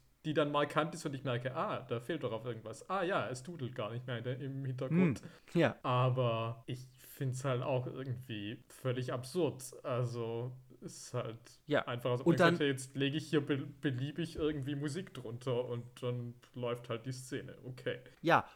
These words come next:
Speaker 2: und der Oberknaller ist für mich dann die Musik, die tatsächlich in der Nacktszene dann läuft.
Speaker 1: Okay.
Speaker 2: Also,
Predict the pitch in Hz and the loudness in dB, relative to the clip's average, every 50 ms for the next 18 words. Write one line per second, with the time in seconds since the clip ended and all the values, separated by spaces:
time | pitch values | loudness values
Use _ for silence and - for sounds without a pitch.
0 | - - - - 180 175 170 - - - - 131 - 143 139 - - 190 202 226 | -20 0 4 6 6 6 6 0 -6 -14 -2 4 6 6 6 6 6 6 8 8
1 | 247 269 262 - - - 233 220 247 254 269 294 320 339 - - 202 202 - - | 8 6 6 4 0 4 4 6 6 8 6 6 4 0 -2 0 0 0 0 0
2 | - 208 190 190 208 226 220 - - 202 208 208 175 190 185 185 185 180 147 160 | 2 4 6 6 6 6 4 2 2 4 4 6 6 8 8 8 8 6 6 4
3 | 175 185 170 - - 165 170 - 165 156 127 170 165 175 165 - - 165 151 151 | 2 0 0 -2 -4 -2 0 2 2 2 4 4 2 2 0 0 0 2 4 6
4 | 156 143 139 135 131 123 - - - - - - - _ _ - - - - - | 6 6 6 6 6 6 4 2 -4 -10 -10 -12 -12 _ _ -8 -6 -2 0 2
5 | 135 120 120 120 110 117 113 110 110 110 101 92 - - - - - _ _ _ | 2 4 4 2 2 0 -2 -2 -2 -4 -4 -6 -8 -12 -18 -20 -20 _ _ _
6 | _ _ _ _ _ _ _ _ _ _ - - 139 127 - - 139 139 139 - | _ _ _ _ _ _ _ _ _ _ -12 -10 -10 -8 -6 -2 0 2 2 0